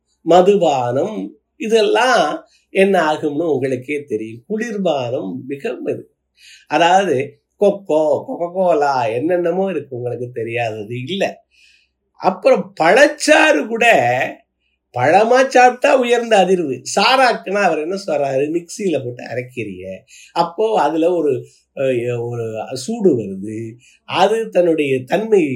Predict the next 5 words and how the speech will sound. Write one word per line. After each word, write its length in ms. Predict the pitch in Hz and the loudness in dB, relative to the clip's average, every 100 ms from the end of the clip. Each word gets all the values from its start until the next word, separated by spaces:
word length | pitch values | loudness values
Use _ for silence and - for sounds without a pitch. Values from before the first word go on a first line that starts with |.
| 117 | -8
இழக்கிறது. 1000 | 120 131 131 _ 123 107 104 113 113 107 _ - | -6 -6 -6 _ -8 -8 -8 -10 -10 -12 _ -6
அதுல 240 | 185 185 | -2 0
சர்க்கரையா 600 | 160 180 180 190 143 127 | 0 -2 0 0 2 2
ஆட் 420 | 143 135 139 - - | 0 0 -2 -4 -6
பண்றீங்க, 680 | 131 104 110 104 107 123 | -8 -8 -12 -12 -10 -8